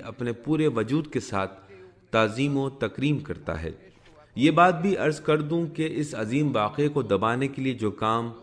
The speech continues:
ان تین مغربی حکومتوں نے کیا، یعنی فرانس، جرمنی اور برطانیہ، کہا کہ ہم ایٹمی ہتھیاروں کا معاملہ دوبارہ سیکیورٹی کونسل میں لے کر جائیں گے،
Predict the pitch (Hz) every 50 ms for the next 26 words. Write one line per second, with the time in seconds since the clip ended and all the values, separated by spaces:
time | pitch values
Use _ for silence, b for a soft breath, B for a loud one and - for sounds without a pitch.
0 | - - - _ _ _ _ _ _ _ - 135 143 143 143 175 180 185 170 143
1 | 127 117 135 139 151 147 160 151 127 110 - - 131 135 135 135 139 165 156 135
2 | 110 87 - - 90 85 80 80 - - 107 101 101 107 110 107 - 110 107 107
3 | 107 113 117 117 104 95 104 107 101 104 104 107 113 120 120 120 101 92 95 101
4 | 95 95 - - - - 87 95 98 92 - 104 110 113 120 117 104 101 104 120
5 | - B B B B B B B B B - 143 143 147 147 147 147 147 151 135
6 | 135 143 143 139 101 101 98 - 120 123 123 107 95 90 - 101 107 107 110 120
7 | 120 - 123 113 101 95 92 95 101 107 113 117 113 - B B B B B B
8 | B - 117 117 127 139 147 151 156 147 - 143 120 117 131 131 135 131 131 143
9 | 139 139 - 117 117 117 113 - 156 151 143 120 104 95 95 92 98 92 87 90
10 | 90 90 92 92 90 107 123